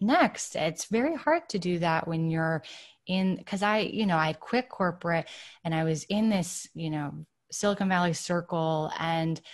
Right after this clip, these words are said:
it was very difficult for me to change my identity in that, um, circumstance and not feel, either not second guess myself or not feel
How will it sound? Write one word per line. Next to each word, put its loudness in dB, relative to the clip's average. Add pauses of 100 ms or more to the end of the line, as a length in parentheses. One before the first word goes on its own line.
(360)
it 0
was 0
very 2
difficult -4
for -6
me -4 (100)
to -10
change -4
my -4
identity -6
in -4
that, -6 (240)
um, -10
circumstance 0
and 0
not 0
feel, 0 (340)
either 4
not 2
second -2
guess 0
myself -4
or 0
not 0
feel -2